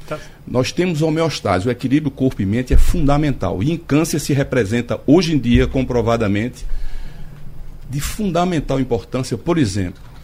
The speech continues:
Speaker 2: uma psicóloga. Eu, quando fui diretor do Hospital do Câncer, há uns trinta anos,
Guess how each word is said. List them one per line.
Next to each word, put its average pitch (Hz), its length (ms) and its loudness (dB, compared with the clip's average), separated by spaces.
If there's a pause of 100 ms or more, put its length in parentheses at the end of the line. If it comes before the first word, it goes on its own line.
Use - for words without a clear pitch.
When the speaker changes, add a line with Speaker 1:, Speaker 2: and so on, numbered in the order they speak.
(220)
Speaker 2:
uma 139 100 0
psicóloga. 98 840 -8 (840)
Eu, - 80 2
quando 190 140 0
fui 190 120 -2
diretor 131 340 0
do 104 80 -2
Hospital 104 220 -2
do 95 80 -2
Câncer, 127 360 -2
há - 20 -2
uns 101 140 -6
trinta 120 300 0
anos, 117 420 -2